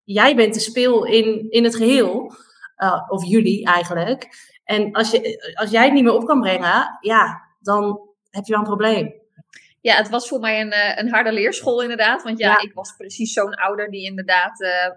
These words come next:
Speaker 2: alles voor de kinderen en mezelf niks, zeg maar.
Speaker 1: Ja.
Speaker 2: Maar, eh, ja, weet je, uiteindelijk is dat ook gewoon een leerproces. En dat vergeet ik soms nog steeds wel eens. Maar
Speaker 1: Ja.
Speaker 2: ik probeer wel steeds meer,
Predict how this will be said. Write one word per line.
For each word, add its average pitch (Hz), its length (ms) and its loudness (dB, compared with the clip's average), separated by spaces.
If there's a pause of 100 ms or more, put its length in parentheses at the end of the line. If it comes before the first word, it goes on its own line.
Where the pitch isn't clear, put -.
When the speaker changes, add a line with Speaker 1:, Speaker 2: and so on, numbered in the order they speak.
(160)
Speaker 2:
alles 214 280 0
voor 208 100 -10
de 208 80 -8
kinderen 202 440 -4
en 185 300 -6
mezelf 190 340 -2
niks, 196 400 -8
zeg 233 200 -10
maar. 208 300 -6 (340)
Speaker 1:
Ja. 202 260 -2 (240)
Speaker 2:
Maar, 202 320 4
eh, 185 200 0
ja, 170 160 -2
weet 175 220 -4
je, 208 120 -2
uiteindelijk 190 500 -4
is 190 140 -10
dat 185 160 -6
ook 190 220 -4
gewoon 185 240 -6
een 175 140 -8
leerproces. 175 800 -6
En 175 180 -12
dat 175 160 -6
vergeet 180 300 -4
ik 175 80 -14
soms 185 220 -12
nog 180 120 -20
steeds 196 280 -4
wel 180 220 -2
eens. 180 220 -4
Maar 175 340 -6
Speaker 1:
Ja. 190 120 -12 (380)
Speaker 2:
ik 196 220 -4
probeer 190 440 0
wel 180 200 0
steeds 190 340 -4
meer, 175 240 -8